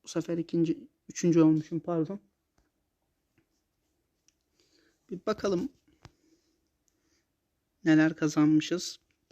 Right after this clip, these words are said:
Bize ödül falan vermiş mi? Aynen. Gördüğünüz gibi beş level oldum. Güzel. Şimdilik.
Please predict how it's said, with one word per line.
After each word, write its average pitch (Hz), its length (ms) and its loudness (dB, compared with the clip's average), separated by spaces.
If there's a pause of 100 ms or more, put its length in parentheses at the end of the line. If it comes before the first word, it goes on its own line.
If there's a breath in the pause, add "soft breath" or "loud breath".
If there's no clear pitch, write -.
(220)
Bize - 160 -18
ödül 160 220 -4
falan 151 400 0
vermiş 147 400 -2
mi? 175 160 -8 (1900)
Aynen. 190 480 0 (380)
Gördüğünüz 165 380 2
gibi 156 200 0
beş 165 240 -2
level 151 180 -2
oldum. - 320 -4 (1160)
Güzel. 180 340 -2 (260)
Şimdilik. 170 640 -10